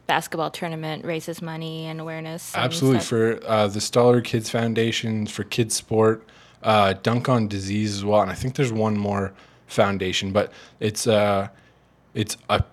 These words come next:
Speaker 2: four on four, four tournament, uh, mostly kids, I believe. Uh, there's some older four on four,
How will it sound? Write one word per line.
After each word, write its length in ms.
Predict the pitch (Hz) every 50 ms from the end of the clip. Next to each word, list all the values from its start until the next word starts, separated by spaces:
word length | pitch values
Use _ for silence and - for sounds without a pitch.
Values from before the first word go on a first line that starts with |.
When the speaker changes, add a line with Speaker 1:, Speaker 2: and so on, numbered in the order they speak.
| _ -
Speaker 2:
four 220 | - 127 135 135
on 100 | 131 120
four, 260 | 117 - 117 120 120
four 320 | - - - 127 123 120 117
tournament, 640 | - - 113 110 110 110 110 110 - - 110 107 -
uh, 120 | - 107 101
mostly 600 | 107 110 120 147 151 - - 196 180 170 139 113 - - _ -
kids, 300 | - - 139 131 123 113
I 80 | 110 101
believe. 280 | 98 98 98 98 101
Uh, 80 | 101 101
there's 460 | 101 107 117 120 120 127 127 120 117
some 240 | - 127 113 110 104
older 340 | - 98 98 101 101 101 95
four 220 | - - 104 95
on 120 | 95 95 95
four, 440 | - - 98 95 95 95 92 92